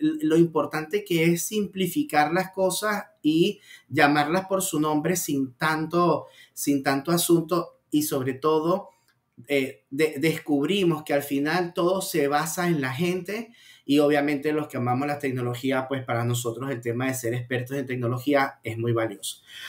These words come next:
Así que por ese lado felicito a Seidor por su nueva imagen. De hecho, tienen nuevo logo, eh, que ya en su momento ellos mismos nos explicarán qué,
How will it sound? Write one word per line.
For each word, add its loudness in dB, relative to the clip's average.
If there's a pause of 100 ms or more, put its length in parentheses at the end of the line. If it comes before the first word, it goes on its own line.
(120)
Así 4
que 6
por 8
ese 6
lado 8
felicito 4
a 4
Seidor 4 (380)
por 6
su 0
nueva 4
imagen. 2 (200)
De 6
hecho, 2
tienen 4
nuevo 4
logo, 2 (440)
eh, 2
que 2
ya 6
en 6
su 0
momento 0
ellos 4
mismos 0
nos 2
explicarán 2 (320)
qué, 6